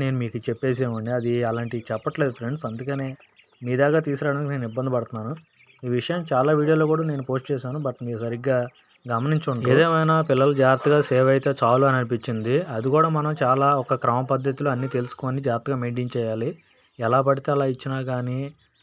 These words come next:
మనం పూర్తిగా తెలుసుకోకుండా వేసేసినా కానీ మళ్ళీ తర్వాత తర్వాత ఇబ్బందులు అయితే ఫేస్ చేస్తాము. So ప్రతిదీ మనం ఎక్స్పీరియన్స్ చెయ్యాలి. అలా కాకుండా ఎవరైతే చెప్పారని గుడ్డిగా మనం అడుగులు వేస్తే ఖచ్చితంగా ఒకానొక దశకొచ్చేపాటికి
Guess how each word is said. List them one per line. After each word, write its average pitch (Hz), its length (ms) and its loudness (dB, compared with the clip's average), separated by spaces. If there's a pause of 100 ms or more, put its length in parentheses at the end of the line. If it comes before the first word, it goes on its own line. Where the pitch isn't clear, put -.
(340)
మనం 117 140 0 (100)
పూర్తిగా 131 380 0
తెలుసుకోకుండా 131 880 -4
వేసేసినా 131 440 -2 (100)
కానీ 131 140 -6 (100)
మళ్ళీ 123 260 -4
తర్వాత 120 300 0
తర్వాత 127 260 0 (120)
ఇబ్బందులు 123 280 -2
అయితే 123 240 -6
ఫేస్ 117 240 -4
చేస్తాము. 117 400 -6
So 123 100 -4 (460)
ప్రతిదీ 139 440 0 (140)
మనం 127 180 -2 (180)
ఎక్స్పీరియన్స్ 135 500 -4
చెయ్యాలి. 117 420 -2 (100)
అలా 127 180 2
కాకుండా 151 360 4
ఎవరైతే 143 280 6 (100)
చెప్పారని 139 400 0 (100)
గుడ్డిగా 127 420 0
మనం 135 200 0
అడుగులు 123 320 2
వేస్తే 131 300 -2 (100)
ఖచ్చితంగా 131 540 -2 (180)
ఒకానొక 123 380 0
దశకొచ్చేపాటికి 127 840 -4